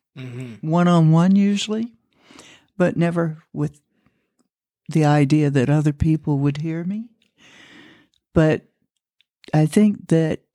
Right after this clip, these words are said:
Speaker 2: you were the person that asked me if I would do this. And because I already knew you, and, and I knew you, Travis, but not
Speaker 1: Mm-hmm.
Speaker 2: as well.
Speaker 1: Mm-hmm.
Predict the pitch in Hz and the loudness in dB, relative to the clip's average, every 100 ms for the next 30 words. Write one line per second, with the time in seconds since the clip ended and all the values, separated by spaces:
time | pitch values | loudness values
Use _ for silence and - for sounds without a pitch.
0 | _ _ _ _ _ - 175 202 190 160 | _ _ _ _ _ 0 2 4 2 -2
1 | 151 160 151 - 147 147 156 156 156 - | -4 -6 -4 -4 -2 -2 -2 -2 -2 -6
2 | 156 139 143 143 _ _ - 143 147 143 | -2 -2 -2 -12 _ _ -10 -8 -6 -6
3 | 127 127 170 226 160 - 165 - - _ | -8 -4 -2 -2 -4 -4 -6 -8 -8 _
4 | - - _ _ _ _ 151 147 143 139 | -20 -20 _ _ _ _ 2 4 4 2
5 | 143 160 147 170 151 156 147 147 147 151 | 0 -4 -2 2 2 2 2 2 2 2
6 | 151 135 139 139 147 131 - _ _ _ | 0 0 2 2 2 0 -6 _ _ _
7 | _ _ 151 185 233 127 143 - _ _ | _ _ 0 2 2 -2 -8 -16 _ _
8 | _ _ _ _ _ - 147 139 143 - | _ _ _ _ _ 0 2 2 -2 -10
9 | _ _ _ _ 156 156 151 147 151 147 | _ _ _ _ -2 0 0 0 -2 -2
10 | 147 160 156 - 160 147 143 160 - - | -2 -4 -6 -8 -4 -4 -4 -4 -6 -4
11 | 196 180 160 147 135 139 151 143 147 151 | -4 -2 0 0 0 -2 -2 -4 -4 -4
12 | 151 151 | -2 -2